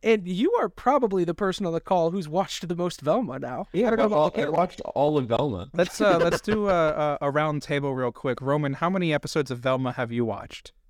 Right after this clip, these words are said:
Speaker 1: I watched three episodes of Velma.
Speaker 3: I have watched four episodes of Velma.
Speaker 1: You, of course you did. You had to. I watched three in one minute.
Speaker 2: I've watched <laughs> all of, all of Velma.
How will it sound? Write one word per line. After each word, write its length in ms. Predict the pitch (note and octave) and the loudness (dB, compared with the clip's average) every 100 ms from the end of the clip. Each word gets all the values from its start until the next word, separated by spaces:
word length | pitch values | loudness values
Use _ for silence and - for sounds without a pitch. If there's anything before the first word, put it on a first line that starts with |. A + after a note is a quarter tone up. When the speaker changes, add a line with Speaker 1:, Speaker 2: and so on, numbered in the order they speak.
| - - | -20 -6
Speaker 1:
I 200 | F3 F#3+ | 2 4
watched 340 | F#3+ F#3+ F3+ - | 4 2 0 -2
three 200 | F#3 E3+ | 0 2
episodes 320 | C#3+ D#3 C3 | 0 -2 -2
of 80 | A#2+ | -4
Velma. 260 | G2+ - - _ _ - - | -8 -10 -18 _ _ -20 -8
Speaker 3:
I 180 | B2 E3 | 0 2
have 180 | G#3+ C#3+ | 2 2
watched 360 | C#3 C#3 - | 0 0 -4
four 460 | - - F3 A#3+ F3+ | -18 -6 -2 0 -2
episodes 600 | C3 B2+ A#2+ B2 A#2 G#2 | -4 -4 -6 -4 -4 -6
of 80 | A#2 | -6
Velma. 340 | A#2 G#2+ A#2 _ _ - _ _ - | -6 -6 -12 _ _ -20 _ _ -2
Speaker 1:
You, 280 | D#3+ A#2+ | 0 2
of 240 | A#2+ A#2+ - | 0 -2 -8
course 280 | F2+ G2 - | -12 -10 -12
you 80 | |
did. 260 | F#2 - - - | -14 -16 -20 -14
You 160 | B2+ A2+ | -10 -6
had 240 | B2 A#2+ | -4 -4
to. 160 | A#2 B3 - - | -8 -12 -14 -8
I 80 | - | 0
watched 300 | C#4 E3 - | 2 2 -4
three 240 | F#3 G#3 A#3 | -4 -2 -2
in 140 | E3+ | 0
one 160 | A3 B3 | 0 0
minute. 260 | D#3 B2+ _ _ _ _ - | -2 -6 _ _ _ _ -8
Speaker 2:
I've 140 | A#2 | 0
watched 360 | B2 G#2+ - - A3 | 4 4 2 -8 -8
<laughs> 120 | - | -2
all 220 | G2+ A2 G#2 | 2 2 2
of, 160 | G2 - _ _ - | -2 -8 _ _ 0
all 240 | G2 G2+ | 2 2
of 100 | F#2 | 2
Velma. 400 | F#2+ B2+ F2+ A#1 | 0 0 -2 -6